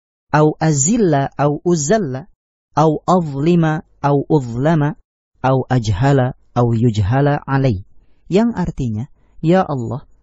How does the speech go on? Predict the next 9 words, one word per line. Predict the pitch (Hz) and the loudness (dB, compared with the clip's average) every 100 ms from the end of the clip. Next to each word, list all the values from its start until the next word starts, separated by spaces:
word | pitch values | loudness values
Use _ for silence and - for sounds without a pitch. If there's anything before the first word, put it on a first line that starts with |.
| - | -10
aku | 185 - 196 | -8 -2 0
berlindung | 175 170 170 175 165 | 0 0 0 0 -2
kepadamu | 139 135 131 143 117 | -4 -4 -2 0 0
dari | 107 113 113 | -2 -2 -2
menyesatkan | 113 113 - 151 - 131 202 - - - | -2 -2 -6 -10 -8 -6 -6 -10 -16 -6
atau | 165 - 175 180 135 | -6 -2 -2 -2 0
disesatkan, | 135 - 127 135 - - 92 - _ _ _ _ - | -2 -4 -6 -6 -6 -8 -10 -12 _ _ _ _ -2
dari | 139 170 180 | 0 2 2
menggelincirkan | 180 165 143 165 160 156 190 170 - 156 156 | 2 0 0 0 0 0 -4 -4 -8 -6 -8